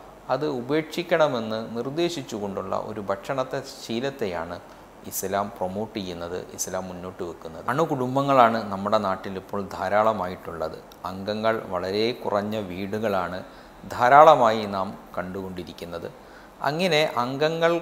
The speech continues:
കുറഞ്ഞ, പരിമിതമായ എണ്ണം ആളുകൾ മാത്രമുള്ള വീടുകളിൽ പോലും ഒരുമിച്ചിരുന്ന് ഭക്ഷണം കഴിക്കുന്ന ശീലം കുറഞ്ഞു വരുന്നത് നമ്മൾ കണ്ടുകൊണ്ടിരിക്കുന്നു. എല്ലാവരും ഒന്നിച്ചിരുന്ന് ഭക്ഷണം കഴിക്കുക എന്നതാണ് ഇസ്ലാം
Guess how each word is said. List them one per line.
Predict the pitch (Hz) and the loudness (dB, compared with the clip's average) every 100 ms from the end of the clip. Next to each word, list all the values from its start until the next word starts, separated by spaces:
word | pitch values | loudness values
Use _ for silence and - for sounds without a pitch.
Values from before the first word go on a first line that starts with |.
| - - | -4 -4
കുറഞ്ഞ, | 139 131 127 120 135 180 - - - - 107 | 4 4 4 2 0 0 -10 -20 -20 -4 -2
പരിമിതമായ | 110 131 139 143 143 135 139 143 | -2 -2 4 6 8 8 8 4
എണ്ണം | 110 110 117 127 110 | 0 -4 0 0 0
ആളുകൾ | 104 107 123 135 131 | 2 2 2 0 0
മാത്രമുള്ള | 101 101 107 131 131 117 117 | 2 0 0 -2 -2 -2 -2
വീടുകളിൽ | 120 104 107 113 117 117 | -2 -2 -4 -2 -2 -2
പോലും | 110 - 101 104 123 - | -4 -6 -6 -6 -10 -8
ഒരുമിച്ചിരുന്ന് | 131 147 185 202 - 131 123 127 | -6 -4 -4 -4 -6 -6 -4 -4
ഭക്ഷണം | 101 - 107 123 | -4 -4 -6 -4
കഴിക്കുന്ന | 110 98 - 101 104 | -6 -6 -8 -8 -8
ശീലം | 98 - 92 95 101 - | -8 -10 -8 -6 -8 -8
കുറഞ്ഞു | 92 98 117 139 | -6 -4 -4 -4
വരുന്നത് | 98 92 92 95 87 | -4 -4 -6 -6 -8
നമ്മൾ | 90 90 - | -10 -12 -12
കണ്ടുകൊണ്ടിരിക്കുന്നു. | 85 92 92 87 82 - 82 - - - - - - - - | -8 -8 -8 -10 -12 -14 -16 -18 -20 -20 -20 -20 -20 -18 -6
എല്ലാവരും | 120 143 165 175 180 175 | 4 10 10 10 4 0
ഒന്നിച്ചിരുന്ന് | 139 160 196 - 160 147 147 | -4 -2 -2 -2 -6 -4 0
ഭക്ഷണം | 117 - 139 151 139 | 2 0 -2 -4 -2
കഴിക്കുക | 117 113 117 113 113 110 | -4 -4 -4 2 2 2
എന്നതാണ് | 98 101 101 95 95 | -2 -6 -4 -4 -4
ഇസ്ലാം | 92 - 98 104 | -6 -4 -2 -2